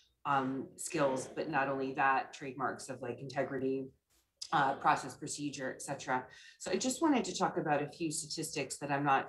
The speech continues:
sure everyone might be aware of, but veterans are thirty-nine percent more likely to be promoted earlier and a hundred and sixty percent more likely to have a graduate degree or higher than non-veterans. Yet one third of veterans remain un-,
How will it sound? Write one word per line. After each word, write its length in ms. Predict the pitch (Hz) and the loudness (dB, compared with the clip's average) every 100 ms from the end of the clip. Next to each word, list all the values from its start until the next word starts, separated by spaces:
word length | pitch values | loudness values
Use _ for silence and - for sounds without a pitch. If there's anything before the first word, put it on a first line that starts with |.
| - | -6
sure 260 | - 156 143 | -4 2 4
everyone 480 | 139 139 139 131 - | 4 0 -2 -4 -4
might 220 | 139 123 | -6 -6
be 120 | 143 131 | -4 -2
aware 360 | 127 185 160 | 4 6 6
of, 140 | 139 - | 4 -2
but 80 | - | -6
veterans 400 | 202 226 233 185 | -2 0 2 2
are 60 | 151 | 0
thirty-nine 720 | - 175 185 170 143 143 151 - _ _ - | -2 0 0 0 0 -2 -6 -12 _ _ -10
percent 460 | 156 - 147 127 | -6 0 0 0
more 140 | 139 131 | -2 0
likely 480 | 127 160 - 135 127 | 0 0 -2 -8 -8
to 80 | - | -8
be 160 | 131 - | -8 -6
promoted 600 | 151 143 170 156 113 107 - - _ _ _ | -2 2 4 6 2 0 -6 -18 _ _ _
earlier 720 | 185 196 185 139 113 101 - _ _ _ - | 4 4 4 0 -2 -6 -10 _ _ _ -4
and 120 | 156 | 0
a 60 | 151 | 0
hundred 460 | 151 185 190 185 156 | 0 2 4 6 4
and 100 | 151 | 2
sixty 360 | 180 - 160 | -2 -4 -8
percent 360 | - - 135 135 | -8 -4 -2 -2
more 140 | 135 | 0
likely 320 | 135 127 - 123 | 2 0 -4 -6
to 120 | 131 | -2
have 100 | 123 | -2
a 60 | |
graduate 520 | - 135 139 135 131 113 - | 2 4 4 4 0 -2 -4
degree 480 | 135 123 131 131 123 | -10 -4 2 4 4
or 120 | 123 | 0
higher 600 | - - 160 151 104 80 - | -6 2 4 4 0 -6 -8
than 80 | 110 | -2
non-veterans. 760 | 101 104 95 92 - - - _ _ _ - | -2 -2 -6 -8 -10 -14 -18 _ _ _ -4
Yet 280 | 156 170 160 | -4 -2 4
one 260 | 185 196 | 6 6
third 340 | - 139 131 127 | 4 4 4 2
of 80 | |
veterans 460 | 131 131 131 123 - | -4 -2 -2 -2 -6
remain 280 | 135 131 123 | -8 -4 -4
un-, 220 | 117 117 | -4 -8